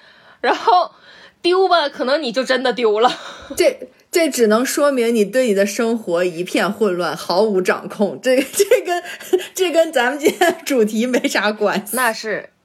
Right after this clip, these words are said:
Speaker 1: 那有关系，那是咱不屑了，你知道吗？以前丢啊，我跟你说，为啥我后来不买自行车了？我害怕呀，我怕它再丢啊，就是让我长这个记性了。那我用另一种方式去吧。我，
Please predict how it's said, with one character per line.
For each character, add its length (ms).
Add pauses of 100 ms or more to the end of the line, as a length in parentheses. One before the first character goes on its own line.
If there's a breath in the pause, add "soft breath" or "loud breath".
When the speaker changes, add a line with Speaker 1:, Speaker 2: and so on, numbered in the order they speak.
(300)
Speaker 1:
那 280
有 280
关 220
系， 80
那 140
是 200
咱 200
不 120
屑 400
了， 180
你 160
知 140
道 160
吗？ 120
以 200
前 320
丢 320
啊， 180
我 100
跟 240
你 120
说， 260
为 140
啥 200
我 60
后 180
来 120
不 180
买 180
自 120
行 120
车 160
了？ 80
我 100
害 260
怕 400
呀， 120
我 120
怕 200
它 60
再 320
丢 340
啊， 220 (300 loud breath)
就 120
是 140
让 140
我 80
长 180
这 160
个 80
记 220
性 200
了。 140
那 100
我 140
用 180
另 200
一 40
种 140
方 260
式 220
去 100
吧。 140
我， 180